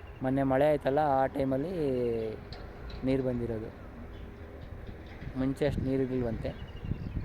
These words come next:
ಈಗ ಮಳೆ ಆದ್ಮೇಲೆ ಚೆನ್ನಾಗಿ ನೀರು ಬಂದಿದೆ. but ಮು-, ಆ ಮುಂದೆ ಹೋದ್ರೆ ತುಂಬ ಆಳ ಇದೆ. ನಮಗೆ ಗೊತ್ತಿಲ್ವಲ್ಲ, ಗೊತ್ತಿಲ್ಲದ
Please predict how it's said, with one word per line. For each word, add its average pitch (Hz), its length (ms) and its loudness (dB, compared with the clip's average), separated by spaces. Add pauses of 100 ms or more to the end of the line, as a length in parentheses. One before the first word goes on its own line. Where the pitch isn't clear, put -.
(180)
ಈಗ 147 80 0 (100)
ಮಳೆ 139 180 2
ಆದ್ಮೇಲೆ 143 240 -2
ಚೆನ್ನಾಗಿ 139 280 -2
ನೀರು 131 160 -2
ಬಂದಿದೆ. 120 260 -6 (1400)
but 143 140 4 (100)
ಮು-, 151 100 8
ಆ 147 240 8
ಮುಂದೆ 165 360 6
ಹೋದ್ರೆ 190 240 6
ತುಂಬ 165 260 6
ಆಳ 156 220 10
ಇದೆ. 151 300 6
ನಮಗೆ 151 240 6
ಗೊತ್ತಿಲ್ವಲ್ಲ, 156 680 8
ಗೊತ್ತಿಲ್ಲದ 160 580 4